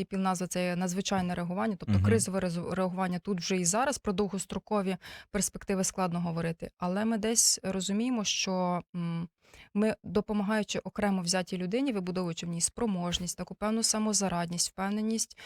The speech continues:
Speaker 1: е, для неї у її, е, силах і перевагах, сильних сторонах,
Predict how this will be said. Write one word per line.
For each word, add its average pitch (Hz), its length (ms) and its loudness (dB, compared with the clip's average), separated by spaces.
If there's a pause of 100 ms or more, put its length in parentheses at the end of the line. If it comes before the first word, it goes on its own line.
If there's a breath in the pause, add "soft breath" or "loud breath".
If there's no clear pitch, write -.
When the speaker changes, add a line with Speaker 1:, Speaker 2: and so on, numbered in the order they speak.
(260 loud breath)
Speaker 1:
е, 170 240 -4
для 180 180 0
неї 208 400 2
у - 180 -2
її, 185 560 -2 (120)
е, 175 80 -4
силах 220 460 2
і 170 60 -6
перевагах, 190 540 0
сильних 226 280 -2
сторонах, 196 460 -2